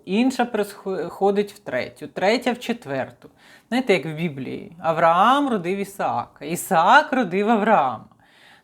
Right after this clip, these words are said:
Ви в книзі будете пригати з чотирнадцятого року, в часи Другої світової війни, в Голокост.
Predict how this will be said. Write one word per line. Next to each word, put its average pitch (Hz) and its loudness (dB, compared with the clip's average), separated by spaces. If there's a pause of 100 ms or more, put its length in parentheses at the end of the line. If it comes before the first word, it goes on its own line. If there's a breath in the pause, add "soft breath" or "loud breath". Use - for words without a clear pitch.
(120)
Ви 233 -4
в 233 -6
книзі 226 4
будете 202 -2
пригати 185 -4
з - -16
чотирнадцятого 214 -2
року, 220 0
в 202 -10
часи - -12
Другої 156 -8
світової 170 -8
війни, 196 0
в 180 -2
Голокост. 208 -2